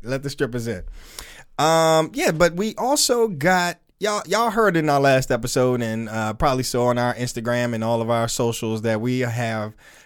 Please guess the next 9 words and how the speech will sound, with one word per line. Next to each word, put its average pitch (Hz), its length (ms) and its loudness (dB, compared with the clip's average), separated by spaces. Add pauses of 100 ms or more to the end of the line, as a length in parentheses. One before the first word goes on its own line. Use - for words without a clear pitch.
completely 160 560 0
tanked 143 400 -2
our 127 120 2
trip 131 420 2
to, 117 440 -2
uh, 107 380 0 (640)
what's 120 180 -2
it 110 40 -8
called? 92 280 -4